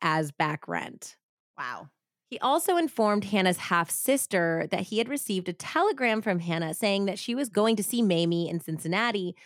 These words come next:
Speaker 1: but Mamie had said that she had never arrived. So he told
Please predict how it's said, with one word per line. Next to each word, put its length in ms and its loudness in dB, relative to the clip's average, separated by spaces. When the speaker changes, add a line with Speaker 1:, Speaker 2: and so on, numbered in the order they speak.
Speaker 1:
but 720 2
Mamie 540 0
had 260 -6
said 220 -2
that 100 -6
she 140 -4
had 80 -2
never 340 -6
arrived. 960 -4
So 540 4
he 360 2
told 380 0